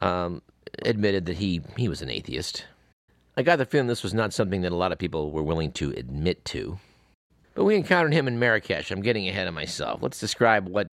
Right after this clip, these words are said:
the journey included. We, uh, struck down the coast, not on the main highway, to, uh,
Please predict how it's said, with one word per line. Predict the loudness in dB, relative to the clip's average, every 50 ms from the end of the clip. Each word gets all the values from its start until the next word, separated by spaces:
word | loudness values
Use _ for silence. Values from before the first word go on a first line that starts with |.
| _
the | -2 0 0
journey | 4 4 4 4 4 4 2 0 -2 -6 _ -20 -20 -20 _ _ _ _ _ _ -6
included. | -4 -4 2 4 4 4 4 2 0 -2 -6 -12 _ _ _ _ _ _ _ _ _ _ _ -20 -20 -20 _ 6
We, | 6 8 8
uh, | 8 6
struck | 4 6 4 4 4 2 -4
down | 2 6 8 8 8 8
the | 6 2
coast, | 4 6 8 8 8 6 4 2
not | 2 2 4
on | 4 4 4
the | 2
main | 4 4 4 4 4
highway, | 4 4 6 6 8 8 6 6 4 2
to, | 0 0 2 4 6 6
uh, | 6 4